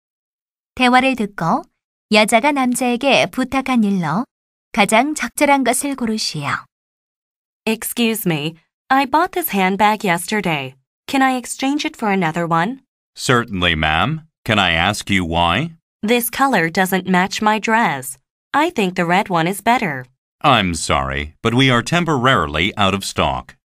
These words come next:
Speaker 2: Oh dear. When will you have some in?
Speaker 3: If I order them right now, we'll be getting them at the beginning of next week.
Speaker 2: I'm afraid I don't have time to come here next week.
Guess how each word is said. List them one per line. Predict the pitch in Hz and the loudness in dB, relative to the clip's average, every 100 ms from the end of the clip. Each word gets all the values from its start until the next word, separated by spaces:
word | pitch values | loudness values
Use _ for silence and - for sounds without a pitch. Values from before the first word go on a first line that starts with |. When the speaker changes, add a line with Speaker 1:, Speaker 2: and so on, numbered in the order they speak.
| _ | _
Speaker 2:
Oh | 202 202 202 196 | -4 -2 -4 -8
dear. | - 156 147 147 151 _ _ _ | -10 -8 -6 -8 -10 _ _ _
When | 240 285 294 | -2 0 0
will | 254 | 0
you | 233 226 | 0 0
have | 220 233 | 0 0
some | - 240 | -2 0
in? | 240 269 143 131 _ _ _ | 0 -2 -6 -10 _ _ _
Speaker 3:
If | 113 107 | -2 2
I | 113 110 | 2 2
order | 131 175 180 | 0 2 2
them | 87 78 76 | 0 0 0
right | 92 101 87 | 0 0 0
now, | 95 87 76 120 135 _ | 0 0 0 -4 -8 _
we'll | 107 117 | 0 2
be | 117 | 2
getting | 98 120 160 127 | 2 0 2 0
them | 87 82 95 | 2 2 0
at | 95 | -2
the | 98 | -2
beginning | 101 85 101 110 131 | -2 0 0 2 0
of | 101 80 | 0 -2
next | 87 92 - | -2 -2 -4
week. | 101 135 90 - - _ _ _ | -4 -4 -4 -10 -20 _ _ _
Speaker 2:
I'm | 240 247 | 0 0
afraid | 247 240 277 294 | -2 -4 -4 0
I | 233 | -2
don't | 226 214 214 220 | -2 -2 -2 -2
have | 185 160 | -2 -2
time | - 180 190 | 0 0 -2
to | 220 | -6
come | - 247 262 | -2 -2 0
here | 202 160 | -2 0
next | 156 151 - | -2 -6 -8
week. | 170 156 135 131 | -4 -4 -6 -12